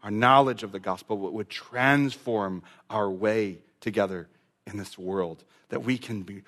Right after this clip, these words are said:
with, with boldness follow after godliness.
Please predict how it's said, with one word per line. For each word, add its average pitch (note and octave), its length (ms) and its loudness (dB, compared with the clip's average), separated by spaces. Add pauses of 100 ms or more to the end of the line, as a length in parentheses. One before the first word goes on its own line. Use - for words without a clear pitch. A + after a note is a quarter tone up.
with, G2 200 -20
with - 280 -14
boldness C#3+ 760 6
follow A#2 460 4
after F#2 380 -4 (360)
godliness. G#2+ 1000 4